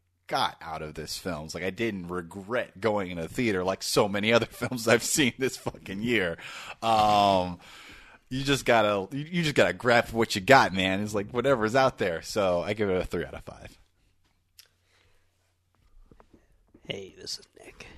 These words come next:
Speaker 1: Hey, Nick.
Speaker 2: Uh, I give this movie a four out of five.
Speaker 1: Nice.
Speaker 2: I just was entertained.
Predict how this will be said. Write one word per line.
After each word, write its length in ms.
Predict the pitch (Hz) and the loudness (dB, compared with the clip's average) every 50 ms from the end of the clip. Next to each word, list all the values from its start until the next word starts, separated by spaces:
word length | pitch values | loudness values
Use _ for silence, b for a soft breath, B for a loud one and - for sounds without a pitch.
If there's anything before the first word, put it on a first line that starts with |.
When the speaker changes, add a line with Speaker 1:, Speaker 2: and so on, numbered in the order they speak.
| - - | -20 -14
Speaker 1:
Hey, 140 | - - 165 | -12 -8 -6
Nick. 80 | 107 | -6
Speaker 2:
Uh, 400 | 104 104 107 98 98 98 95 98 - B B B B B B B B _ _ - | -6 -6 -6 -8 -8 -10 -12 -14 -16 B B B B B B B B _ _ -4
I 100 | - 311 | -4 -2
give 120 | 311 302 208 | -2 -2 -6
this 180 | 120 113 - | -8 -10 -12
movie 400 | - 101 98 95 90 87 87 85 82 - | -14 -14 -16 -16 -16 -16 -18 -20 -20 -18
a 380 | 98 98 95 92 92 92 95 101 - _ - | -14 -14 -12 -12 -12 -12 -14 -16 -18 _ -20
four 420 | - - - - - 107 95 95 | -20 -20 -18 -10 -8 -8 -8 -8
out 60 | 87 | -12
of 80 | 90 90 | -16 -18
five. 420 | - - - 90 - - 90 - - - | -18 -16 -16 -14 -14 -16 -16 -18 -18 -16
Speaker 1:
Nice. 100 | 143 - | -12 -6
Speaker 2:
I 420 | 135 151 160 175 175 170 170 165 - - | -4 0 0 2 2 2 0 -2 -4 -6
just 280 | - - 202 190 - - | -2 0 0 0 0 0
was 140 | 208 196 160 | -2 0 0
entertained. 680 | 156 143 143 127 110 - - 101 98 98 101 104 107 | 0 -2 -2 -4 -6 -10 -14 -14 -14 -14 -14 -16 -16